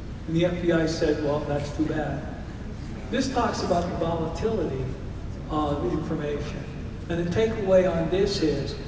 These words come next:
that if you have a virtual machine and you turn it off, you've lost your data, which means that if the person changes their data, uh, in that period of time, you have no idea of knowing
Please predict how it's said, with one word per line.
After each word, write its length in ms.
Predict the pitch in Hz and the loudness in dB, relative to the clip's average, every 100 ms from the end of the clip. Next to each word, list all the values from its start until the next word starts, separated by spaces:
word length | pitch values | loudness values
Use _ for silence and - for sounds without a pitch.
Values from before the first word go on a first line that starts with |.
| - | -4
that 100 | - | 0
if 100 | 208 | 2
you 100 | 254 | 4
have 120 | 240 190 | 2 4
a 40 | |
virtual 340 | 185 190 185 | 4 2 0
machine 560 | 165 156 - 226 170 175 - - - - - 165 | -2 -2 -2 -2 -2 -4 -6 -6 -8 -8 -6 -2
and 100 | 170 | 0
you 140 | 190 | 0
turn 220 | - 185 | 0 0
it 100 | 160 | 0
off, 340 | 175 196 - - - - - - 185 | 0 0 -2 -4 -4 -6 -6 -4 -2
you've 200 | 190 160 | 0 2
lost 280 | 143 143 | 0 -2
your 300 | - 151 165 | -4 0 2
data, 180 | 170 147 - - - - - - - | 2 0 -4 -6 -6 -8 -8 -6 -2
which 220 | 156 - | -2 0
means 380 | 175 175 170 170 | 0 0 0 2
that 680 | 170 160 156 - - - - | 4 4 2 -2 -4 -6 -2
if 160 | 165 170 | 0 0
the 60 | |
person 480 | 156 180 175 - 165 | 2 4 4 0 -2
changes 520 | - 196 226 226 170 | -2 -2 0 -2 -2
their 140 | 160 147 | 0 0
data, 460 | 156 143 - - - - - - - - 165 | 0 -2 -2 -4 -6 -8 -8 -10 -8 -8 -2
uh, 60 | |
in 480 | 160 156 156 165 165 | 0 2 0 0 0
that 260 | 175 170 - | 0 0 0
period 300 | 180 165 160 | 2 4 2
of 80 | 160 | 0
time, 280 | 214 196 160 | -2 0 2
you 80 | 170 | 2
have 240 | 175 165 | 2 2
no 160 | 165 160 | 0 0
idea 320 | 156 170 156 | 0 2 2
of 100 | - | 2
knowing 320 | 156 139 143 | 2 4 2